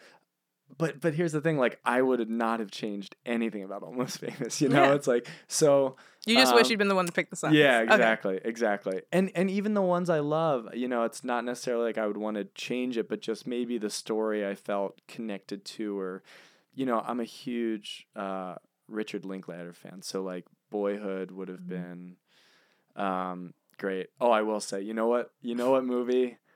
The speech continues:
Speaker 1: that I really wish I would have music supervised is Beyond the Lights. <laughs>
Speaker 2: Oh, really?
Speaker 1: Have you seen it?
Speaker 2: Yeah.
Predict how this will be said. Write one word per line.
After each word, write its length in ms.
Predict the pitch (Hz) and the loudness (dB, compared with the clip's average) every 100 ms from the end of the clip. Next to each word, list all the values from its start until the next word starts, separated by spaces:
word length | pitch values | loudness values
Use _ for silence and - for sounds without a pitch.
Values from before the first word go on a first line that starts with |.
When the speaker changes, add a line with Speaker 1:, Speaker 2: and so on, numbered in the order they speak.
| _ _ | _ _
Speaker 1:
that 140 | - 110 | -2 0
I 40 | |
really 460 | 110 107 110 113 110 | 0 -2 -2 0 0
wish 200 | 107 104 | -2 -4
I 60 | 110 | -8
would 100 | 104 | -8
have 120 | 101 | -8
music 260 | 107 104 104 | -8 -10 -10
supervised 600 | 107 104 110 107 107 110 | -10 -10 -6 -4 -4 -6
is 140 | 101 | -10
Beyond 360 | - 101 95 92 | -6 -4 -4 -6
the 40 | |
Lights. 460 | 85 82 95 - - | -12 -12 -12 -10 -12
<laughs> 40 | - _ | -14 _
Speaker 2:
Oh, 140 | 247 277 | 4 6
really? 480 | 269 392 381 247 202 | 6 6 6 4 4
Speaker 1:
Have 140 | 127 | 4
you 80 | 127 | 2
seen 240 | 127 127 | 0 0
it? 120 | 147 240 | 2 2
Speaker 2:
Yeah. 260 | 392 220 | 2 0